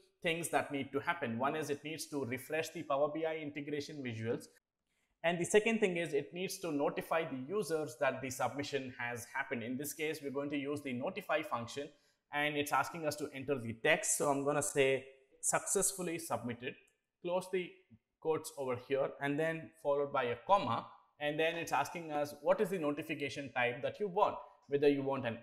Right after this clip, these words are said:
error notification or information or success. So in this case, we will choose success over here, followed by a comma, and then there's a timeout. How many milliseconds do you want that particular display notification to appear?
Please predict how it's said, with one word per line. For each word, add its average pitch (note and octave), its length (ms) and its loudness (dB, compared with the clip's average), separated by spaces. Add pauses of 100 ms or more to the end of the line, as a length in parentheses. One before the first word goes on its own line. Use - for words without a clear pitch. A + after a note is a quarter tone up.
error E3+ 240 6
notification E3+ 800 -4
or - 320 -2
information F3 720 -6
or C3 140 -2
success. - 500 -4
So C#3+ 140 6
in C3+ 160 2
this F3 160 -4
case, F3+ 380 -4
we D3 100 -6
will C#3+ 200 -4 (340)
choose D3 320 0 (100)
success - 500 -2
over A#2+ 280 -2
here, C3+ 180 0 (380)
followed C#3+ 320 6
by D#3 100 6
a D3+ 80 4
comma, C3+ 460 2 (280)
and C#3+ 160 -2
then D#3 380 -2
there's C#3 180 4
a C3+ 100 2 (100)
timeout. C#3+ 420 4
How - 240 2
many A3 460 2
milliseconds E3 800 -2
do D3+ 80 -4
you C#3+ 140 2
want C3+ 540 0
that B2+ 280 2
particular C3+ 420 2
display D3 580 0
notification D3 840 -4 (300)
to F#3 80 4
appear? A#2 360 2